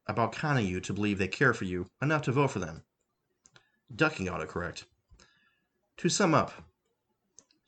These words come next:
Republican politicians have tweeted ad nauseum that families are hurting because of inflation and baby formula shortages,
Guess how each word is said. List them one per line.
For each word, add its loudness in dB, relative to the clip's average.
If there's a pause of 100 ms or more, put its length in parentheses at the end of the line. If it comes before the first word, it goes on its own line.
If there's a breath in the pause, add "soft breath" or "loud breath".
(340)
Republican -2
politicians 2
have -2
tweeted -2
ad 2
nauseum 0
that -6
families 0
are 0
hurting 0
because -6
of -4
inflation 0 (600)
and -6
baby 4
formula -2
shortages, -4